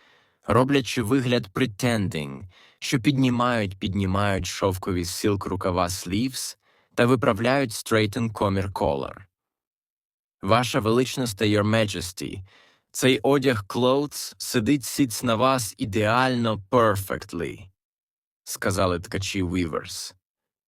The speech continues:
«Ніхто, ніхто в світі World не виглядає лук так елегантно, elegantly». Король Кінг, дивлячись у дзеркало Mirror, кивав nodded,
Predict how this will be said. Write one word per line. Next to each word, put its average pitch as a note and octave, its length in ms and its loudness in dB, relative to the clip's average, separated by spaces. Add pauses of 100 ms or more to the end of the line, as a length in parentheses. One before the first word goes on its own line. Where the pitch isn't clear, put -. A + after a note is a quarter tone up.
(240)
«Ніхто, B2+ 440 2
ніхто C#3 380 2
в A#2+ 60 -2
світі B2 360 0
World A2+ 440 0
не G#2+ 100 0
виглядає A2 580 2
лук A#2+ 320 0
так A2 260 0
елегантно, G2+ 760 0
elegantly». D#2+ 880 -4 (1120)
Король A#2 340 4
Кінг, A2 640 -4 (300)
дивлячись A#2 680 0
у A2+ 40 -4
дзеркало G#2 640 0
Mirror, A#2+ 640 -2
кивав A#2 380 2
nodded, F2+ 800 -2